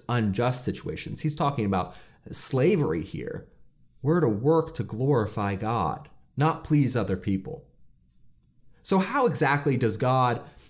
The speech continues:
want us to use our talents for him? Here are two ways that you can take after you,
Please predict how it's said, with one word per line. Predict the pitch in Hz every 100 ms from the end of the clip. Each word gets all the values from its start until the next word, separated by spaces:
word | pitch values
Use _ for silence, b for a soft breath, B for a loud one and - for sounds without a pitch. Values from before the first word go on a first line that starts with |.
| B
want | 127 139 156 139
us | 120 -
to | - -
use | 110 120 127 123 104 -
our | 98
talents | 98 - 110 110 95 - - - _
for | 101
him? | 85 85 - - B
Here | B 269 233
are | -
two | - 214
ways | 170 139 135 143
that | 131
you | 185
can | 190 143
take | 147 151
after | 151 147 147
you, | 147 127